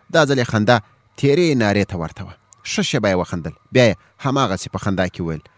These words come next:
«د دې خو پیریان هم تابع دي.» بیا یې خندا ته خوله وازه کړه. خو دا ځل یې خندا لنډه وه. «ښه نو، زما نوم خو دې واخیست. نو زما د ملګري څه نومېږي؟» غلی وم.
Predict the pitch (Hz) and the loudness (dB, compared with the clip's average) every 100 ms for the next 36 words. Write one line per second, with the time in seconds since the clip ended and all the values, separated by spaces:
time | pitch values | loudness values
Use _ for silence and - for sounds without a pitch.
0 | - 113 151 - 143 104 101 156 165 190 | -2 2 2 2 0 2 4 4 2 2
1 | 190 156 117 92 80 _ _ _ 135 175 | 2 2 2 0 -4 _ _ _ 0 2
2 | 147 131 113 123 - - 104 92 90 101 | 2 0 0 0 -2 -4 -2 -2 -6 -10
3 | 101 92 _ _ _ _ 135 135 117 117 | -14 -16 _ _ _ _ 0 2 2 0
4 | 104 _ _ - 113 110 101 92 82 82 | -2 _ _ -6 -2 0 0 -2 -4 -8
5 | 85 _ - - 175 95 - _ _ - | -10 _ -8 -2 0 -2 -6 _ _ -10
6 | 107 175 170 151 123 104 110 104 95 - | -2 0 0 -2 -2 2 0 -2 -8 -12
7 | _ _ _ _ _ _ 113 113 101 143 | _ _ _ _ _ _ 0 0 2 0
8 | 135 _ - 110 107 120 190 - 95 87 | -2 _ 0 2 2 2 0 2 0 -2
9 | 82 - _ _ _ _ _ _ _ - | -6 -10 _ _ _ _ _ _ _ -6
10 | 117 104 85 | -4 -2 -4